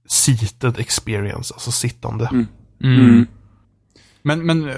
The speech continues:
Speaker 3: Oculus håller väl på att utveckla, eh, vad heter det, ehm, den här, eh, lilla kameran som ska sitta på fronten av, av, eh,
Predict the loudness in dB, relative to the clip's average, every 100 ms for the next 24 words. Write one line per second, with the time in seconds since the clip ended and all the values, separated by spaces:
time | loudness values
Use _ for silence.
0 | -6 -6 -4 -6 -4 -4 -2 -4 -2 -4
1 | -2 -4 -4 -6 -4 -4 -2 -2 -2 -2
2 | -4 -4 -6 -8 -10 -10 -8 -8 -8 -8
3 | -10 -12 _ _ -20 -20 _ _ _ _
4 | -8 -2 0 0 0 -2 -4 -10 -6 -2
5 | -2 -4 -4 -4 -2 -2 -4 -8 -8 -8
6 | -8 -10 -8 -6 -4 -4 -4 -4 -4 -4
7 | -4 -6 -8 -8 -8 -10 -10 -10 -10 -12
8 | -14 -16 -18 -20